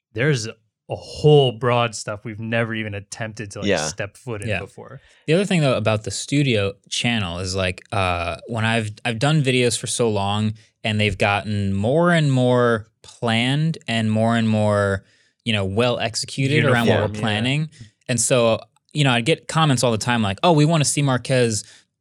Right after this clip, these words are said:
Speaker 3: vlog something, or we wanna see, like, the behind the scenes of how something's made, or something unplanned or something like that. And I, like, I know I'm supposed to be able to, like, pivot and stop on a dime and change up things really quickly, but I just couldn't get myself to, to suddenly do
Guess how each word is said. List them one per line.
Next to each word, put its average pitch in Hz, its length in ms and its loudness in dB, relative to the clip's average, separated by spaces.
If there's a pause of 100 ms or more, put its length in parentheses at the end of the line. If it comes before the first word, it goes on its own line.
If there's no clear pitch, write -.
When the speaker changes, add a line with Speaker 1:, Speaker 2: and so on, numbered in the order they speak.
(120)
Speaker 3:
vlog 127 360 2
something, 92 440 -4
or 95 40 -6
we 104 80 2
wanna 127 220 0
see, 123 240 -2
like, 110 200 2
the 113 80 -2
behind 113 280 0
the 107 40 0
scenes 113 300 0
of 101 80 -8
how 104 120 -2
something's 98 340 -4
made, 98 140 -2
or 104 40 -6
something 143 300 -2
unplanned 110 460 -2
or 95 40 -4
something 95 280 -6
like 90 180 -6
that. 90 240 -4 (280)
And 107 80 -2
I, 135 140 2
like, 175 280 0 (560)
I 131 100 2
know 175 120 4
I'm 165 120 2
supposed - 300 -2
to 113 40 -10
be 127 80 0
able 110 140 0
to, 101 60 -2
like, 95 260 -2 (280)
pivot 139 320 2
and 123 120 -2
stop 123 240 0
on 120 100 2
a 110 60 2
dime 113 240 0
and 104 100 -2
change 117 280 0
up 110 120 0
things 113 220 -2
really 107 140 0
quickly, 131 260 0
but 104 120 0
I 107 80 2
just 131 180 -2
couldn't 185 200 0
get 147 140 0
myself 120 380 -2
to, 101 200 -4 (240)
to 113 140 -2
suddenly 123 640 0
do 110 680 0